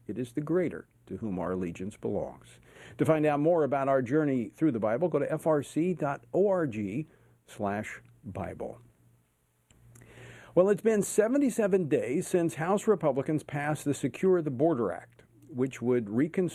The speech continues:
restart construction of the southern border wall, increase the number of Border Patrol agents,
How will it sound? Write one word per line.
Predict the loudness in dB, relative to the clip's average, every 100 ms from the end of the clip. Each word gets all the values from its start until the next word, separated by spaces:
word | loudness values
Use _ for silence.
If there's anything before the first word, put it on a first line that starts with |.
| -10 -6
restart | -2 0 0 2 2 0
construction | -6 -6 -4 -4 -4 -2 0
of | 0
the | -2
southern | -2 -2 -2
border | 0 0 0
wall, | 0 0 2 2 -2 _ _ _ _
increase | -18 -6 -4 -4
the | 0
number | 0 2 0 2 0 -2
of | -10 -10 -4
Border | -2 -2
Patrol | -8 -8 -6 -2
agents, | 0 0 2 -2 -2